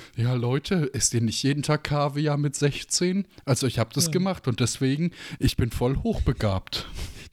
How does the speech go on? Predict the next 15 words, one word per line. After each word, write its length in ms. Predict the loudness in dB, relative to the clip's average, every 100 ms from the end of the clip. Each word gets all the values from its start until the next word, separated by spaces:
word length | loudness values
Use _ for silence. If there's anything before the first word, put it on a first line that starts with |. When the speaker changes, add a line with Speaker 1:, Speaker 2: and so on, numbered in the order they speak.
| 0
Speaker 2:
Deswegen 320 | 2 0 -2
hat 100 | -2
er 60 | 0
diesen 260 | 0 0
überlegenen 800 | -2 0 0 2 0 0 0 0
Fischgaumen, 720 | 0 0 0 0 0 0 0 0
ja. 540 | 0 2 2 2 2
Speaker 1:
<laughs> 440 | 2 2 2 2 0 -2 -2 2 2 0
Ich 120 | 2
hoffe 220 | 0 2
aber 220 | 2 2
für 160 | 2 2
den 200 | 2 0
guten 320 | 2 2 0 0
Mann, 340 | 2 2